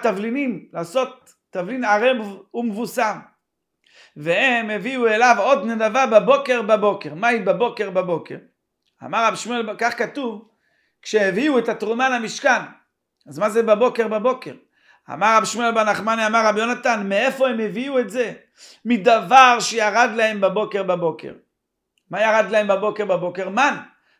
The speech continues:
זה מלמד שירד להם לישראל אבנים טובות ומרגליות עם המן. ואלה שמצאו את זה, הביאו את זה נדבה למשכן. והנשיאים הביאו את אבני השוהם. תנא,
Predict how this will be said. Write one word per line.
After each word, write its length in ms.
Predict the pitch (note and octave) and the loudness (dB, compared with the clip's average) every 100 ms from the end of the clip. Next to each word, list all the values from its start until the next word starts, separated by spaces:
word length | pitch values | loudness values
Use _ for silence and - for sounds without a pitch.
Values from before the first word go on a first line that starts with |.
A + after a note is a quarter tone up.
| _ | _
זה 120 | C3 | -10
מלמד 440 | C#3 C#3 F#3 C4+ B3 | -6 -2 2 2 2
שירד 440 | - G3+ F#3 C4 B3 | 0 -2 2 2 2
להם 220 | B3 A#3 | -2 -4
לישראל 460 | G#3+ - G3+ C4 | -6 -4 0 2
אבנים 500 | C4+ G3+ G#3+ C4+ D#4+ D4+ | 2 2 2 0 -6 -2
טובות 440 | A3+ B3+ C#4 - | 0 2 0 -4
ומרגליות 800 | B3+ D4 D4 A3+ B3+ B3+ D#4+ E4 | -6 -2 -2 0 -2 4 6 6
עם 320 | B3 E4+ G4 | 0 -4 0
המן. 480 | F#4 F4+ F#4 E4 E3 - _ _ _ _ _ _ _ _ _ _ _ _ _ _ - | 0 2 0 0 -4 -14 _ _ _ _ _ _ _ _ _ _ _ _ _ _ -10
ואלה 240 | D3 A#3 | -4 -4
שמצאו 500 | B3+ B3+ B3 - C#4+ | -2 -4 -6 -6 -8
את 80 | C#4 | -6
זה, 120 | G#3+ | -6
הביאו 280 | A3 A#3 C4+ | -6 -6 -6
את 80 | A#3+ | -4
זה 100 | B3 | -4
נדבה 360 | A#3+ A3+ A#3 B3+ | -4 -4 -4 -4
למשכן. 540 | B3+ B3 - A#3 G#3+ - _ _ _ _ _ _ - | -4 -6 -6 -4 -6 -10 _ _ _ _ _ _ -6
והנשיאים 720 | G3+ B3+ B3+ - B3 D4 F4 | 0 0 0 -4 -6 -4 -2
הביאו 400 | D#4 A#3+ E4 D#4+ F#3+ - _ _ _ _ G#3 | -2 0 0 0 -4 -12 _ _ _ _ -4
את 140 | G#3+ | -2
אבני 240 | G#3+ A#3 | -2 0
השוהם. 460 | A3 G3 A3 G3 C#3+ C3 - | 0 0 0 -2 -2 -6 -2
תנא, 380 | B3 F4+ D#4 | 0 2 0